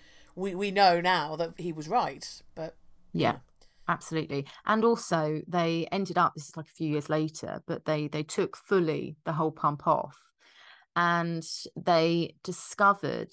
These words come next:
Speaker 2: that the public well just underneath had been dug three feet from an old cesspit that had been basically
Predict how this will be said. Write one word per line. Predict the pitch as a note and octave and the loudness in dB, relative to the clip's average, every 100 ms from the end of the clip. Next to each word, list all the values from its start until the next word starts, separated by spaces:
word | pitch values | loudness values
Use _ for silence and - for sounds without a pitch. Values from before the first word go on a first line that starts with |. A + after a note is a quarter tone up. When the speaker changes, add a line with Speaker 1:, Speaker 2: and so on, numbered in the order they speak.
| - | -6
Speaker 2:
that | E3+ E3+ | -6 -4
the | E3 | -6
public | - F#3+ E3 D#3 - - - | 0 0 2 -2 -2 -14 -14
well | D3+ F3 G3 E3 - C#3+ | -2 4 6 6 2 -4
just | F3 - | -8 -4
underneath | D#3+ D3+ D#3+ E3 D3+ C#3 - | -4 -2 -2 -2 -4 -8 -10
had | D#3+ | -8
been | C#3+ E3 | -4 -4
dug | E3 F3 D#3+ - | 0 2 2 -2
three | - G3+ F#3 | -8 -4 -4
feet | E3+ - F3 - - - - - - _ | -6 -4 -4 -2 -6 -12 -12 -14 -20 _
from | - F3+ | -2 0
an | E3 - | 2 2
old | E3+ E3 E3 D#3 - | 4 4 2 -2 -10
cesspit | - - E3+ - - D#3+ - - - - - - - - _ | -10 -6 -6 -8 -10 -8 -8 -10 -12 -14 -16 -20 -20 -20 _
that | F3 E3+ | 0 2
had | F3+ - | 0 0
been | F#3 F3 E3+ E3 E3 - | 2 2 2 -2 -6 0
basically | G3 F#3+ - _ G3 - D#3+ D3+ | 0 0 -6 _ -14 -6 -4 -4